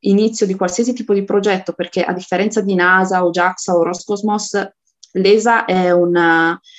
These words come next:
agenzia spaziale multilaterale, cioè di, di esa fanno parte molti stati e quindi dobbiamo immaginare che qualsiasi cosa venga decisa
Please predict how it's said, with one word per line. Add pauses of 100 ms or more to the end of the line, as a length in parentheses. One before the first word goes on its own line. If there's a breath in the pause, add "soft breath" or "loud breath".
(140 loud breath)
agenzia
spaziale (260)
multilaterale,
cioè (100)
di,
di
esa
fanno
parte (160)
molti
stati (320 loud breath)
e
quindi
dobbiamo
immaginare
che
qualsiasi
cosa
venga
decisa